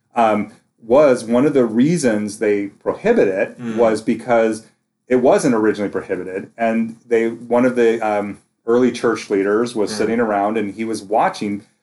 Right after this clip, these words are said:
Speaker 1: this room full of people smoking and drinking,
Speaker 2: Mm.
Speaker 1: um, and, and all these things, and sitting there and in a smoke-filled room with all these,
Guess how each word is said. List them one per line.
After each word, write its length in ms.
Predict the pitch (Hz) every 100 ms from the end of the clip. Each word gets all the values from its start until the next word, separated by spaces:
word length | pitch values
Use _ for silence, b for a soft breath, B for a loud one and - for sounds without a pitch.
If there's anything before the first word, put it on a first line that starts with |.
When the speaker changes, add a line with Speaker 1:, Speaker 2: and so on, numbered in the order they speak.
| _ _
Speaker 1:
this 200 | 120 110
room 280 | 120 139 151
full 120 | 120
of 60 | 98
people 400 | 107 107 104 - _
smoking 800 | - - 120 107 98 101 95 95 _ _ _ _
and 200 | 127 113
drinking, 760 | - 110 120 110 107 107 101 101
Speaker 2:
Mm. 260 | 120 113 101 _
Speaker 1:
um, 340 | 120 113 113 -
and, 220 | 131 123
and 180 | 131 120
all 160 | 127 131
these 160 | 120
things, 220 | 196 202
and 100 | 127
sitting 260 | 110 170 170
there 120 | 127
and 160 | 120 123
in 80 | 113
a 60 |
smoke-filled 640 | 110 - 139 147 151 147 120
room 240 | 120 120
with 140 | 113 113
all 160 | 117
these, 200 | 113 107